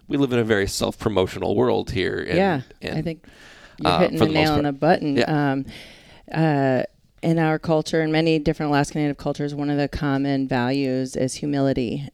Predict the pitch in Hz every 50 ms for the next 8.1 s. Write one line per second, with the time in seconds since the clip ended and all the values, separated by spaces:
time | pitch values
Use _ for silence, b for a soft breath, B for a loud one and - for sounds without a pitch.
0 | _ - 139 131 127 127 131 131 135 135 135 131 135 135 131 - - - 143 135
1 | 131 131 131 131 135 139 135 - 160 156 139 151 135 135 127 - - - - -
2 | 143 139 135 - - 139 143 139 135 135 135 - - - 165 - 131 131 131 143
3 | 170 196 196 - - - 139 135 131 127 - - - 131 123 131 - - 143 139
4 | - - 151 147 143 135 139 143 143 160 170 180 185 170 87 87 B B B B
5 | B B B - 151 147 143 139 139 139 139 139 135 - - 139 135 - - 147
6 | 143 139 135 131 135 127 127 127 123 - - - 127 135 135 135 135 131 - -
7 | 151 143 - - 151 143 139 135 131 131 127 - 131 127 135 135 135 151 151 147
8 | 147 156